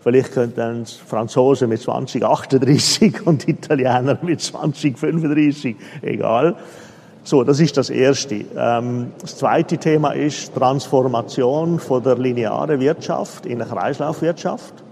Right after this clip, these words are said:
Und das dritte Element ist ein toxic-free environment. Also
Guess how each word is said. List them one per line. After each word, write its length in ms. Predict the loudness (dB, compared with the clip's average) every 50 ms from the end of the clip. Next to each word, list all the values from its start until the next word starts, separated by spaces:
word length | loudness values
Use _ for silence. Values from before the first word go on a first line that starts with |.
| -20 -20 -20 -20 -20 -20 _ -20 -20 -20 _ _ -20 -20 -20 -20 -20 -20 _ -4
Und 480 | 0 2 2 2 2 -2 -4 -8 -10
das 140 | -10 -10 -6
dritte 340 | -4 -4 -4 -2 0 0 2
Element 520 | 2 2 0 0 0 0 0 -2 -4 -8
ist 280 | -6 -6 -4 -4 -4 -6
ein 160 | -8 -10 -6
toxic-free 840 | -2 -2 -2 -2 -2 -6 -4 -4 -4 -6 -4 -2 -2 0 0 -2 -4 -4
environment. 680 | -6 -6 -4 -2 -2 0 0 -2 -4 -6 -10 -14 -16 -16 -18 -18 -12
Also 480 | -10 -10 -10 -8 -8 -8 -8 -8 -10